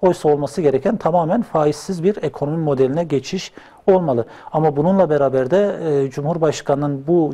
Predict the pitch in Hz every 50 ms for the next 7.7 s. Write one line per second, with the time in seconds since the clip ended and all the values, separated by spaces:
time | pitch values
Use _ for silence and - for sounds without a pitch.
0 | 131 135 139 139 139 - 139 135 123 - - - 131 151 202 220 - - - -
1 | - _ _ - 156 - 147 151 151 170 165 160 - 151 160 160 - - 143 135
2 | 139 135 139 156 165 170 160 151 147 - - 196 190 160 180 180 160 - - 151
3 | 147 135 - - 165 165 160 147 - - 131 127 123 127 127 - 190 226 208 -
4 | - _ _ _ - - _ _ - - 147 143 147 165 160 - 165 156 139 135
5 | 131 131 127 123 131 165 208 214 - - _ _ _ _ _ _ _ _ _ _
6 | _ _ - - - - - 147 131 123 - 135 120 147 143 131 131 127 - 147
7 | 175 170 - 170 156 - - 139 120 117 143 190 240